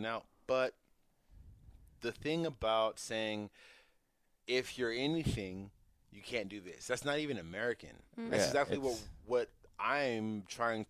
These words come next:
Speaker 1: to erase and get rid of. That's what I thought Black Lives Matter was trying
Speaker 2: Mm-hmm.
Speaker 1: to accomplish,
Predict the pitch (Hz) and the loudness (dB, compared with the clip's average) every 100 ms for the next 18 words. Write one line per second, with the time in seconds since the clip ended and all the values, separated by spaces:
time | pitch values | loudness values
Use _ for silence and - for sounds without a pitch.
0 | - 107 101 98 90 - - 95 98 139 | -2 0 0 -2 -4 -14 -12 -6 -2 -2
1 | 135 - 95 95 113 139 95 - - - | -4 -8 -8 -4 -2 -2 -2 -6 -20 -20
2 | - 160 - 170 156 151 143 - 156 160 | -4 -2 0 4 6 6 4 0 2 2
3 | - 120 123 - 113 110 110 131 123 101 | 2 4 4 4 2 2 2 0 0 -2
4 | 95 - _ 101 104 - - - 226 220 | -4 -8 _ -2 -2 -2 -8 -4 -2 0
5 | 202 117 104 98 101 107 - 131 143 92 | 2 2 0 -4 -6 -6 -4 -2 -2 -4
6 | 73 - | -12 -12